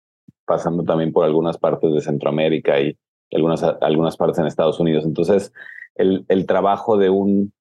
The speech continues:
vamos a llamar así, de un profesionista, porque me dedico a la profesión que estudié, estudié comunicación, al servicio de,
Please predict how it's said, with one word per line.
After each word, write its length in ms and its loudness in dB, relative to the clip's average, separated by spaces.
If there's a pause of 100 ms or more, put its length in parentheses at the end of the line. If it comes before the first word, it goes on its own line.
(140)
vamos 300 -2
a 60 2
llamar 240 2
así, 280 -2
de 140 2
un 120 2
profesionista, 960 0 (360)
porque 180 0
me 100 2
dedico 180 2
a 40 4
la 120 0
profesión 360 0
que 60 0
estudié, 220 0
estudié 240 0
comunicación, 600 -2 (800)
al 180 0
servicio 840 2
de, 580 2